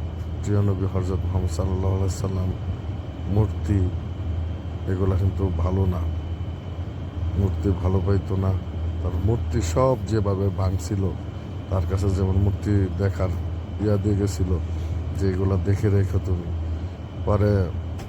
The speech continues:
সাল্লা-, মহানবী সাল্লাল্লাহু আলাইহি সাল্লাম আমাদের যে মূর্তিকে খানা আনা দিয়েছিল,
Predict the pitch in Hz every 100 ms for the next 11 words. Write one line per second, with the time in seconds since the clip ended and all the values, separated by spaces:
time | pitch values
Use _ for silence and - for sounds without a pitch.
0 | - 95 92 - 87 95 98 92 - 92
1 | 95 92 90 92 92 90 85 90 92 95
2 | 87 - - - - - - 92 95 95
3 | 98 98 87 - 98 101 104 104 95 101
4 | 95 92 87